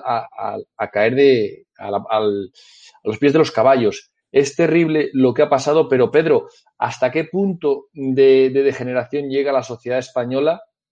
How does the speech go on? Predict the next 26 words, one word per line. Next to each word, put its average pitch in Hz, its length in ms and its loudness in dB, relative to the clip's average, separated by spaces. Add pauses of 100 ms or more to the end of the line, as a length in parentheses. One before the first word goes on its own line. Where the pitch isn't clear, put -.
(220)
eh, 160 300 -4
donde, 135 560 0
eh, 131 200 -2
re-, 135 240 -2
un 180 220 -2
rapero 175 400 0
representa 160 760 -4 (120)
la 127 320 2
libertad 123 440 -2
de 170 40 2
expresión, 160 440 -6
un 165 60 -6
rapero 156 360 -4
que 147 80 -2
habla 147 180 0
de 131 80 0
tiros 147 320 -6
en 139 60 -6
la 123 80 -4
nuca 156 440 -6
y 123 200 -2
hace 117 260 -2
apología 131 480 -2
de 123 80 0
la 110 160 0
eta? 135 240 -6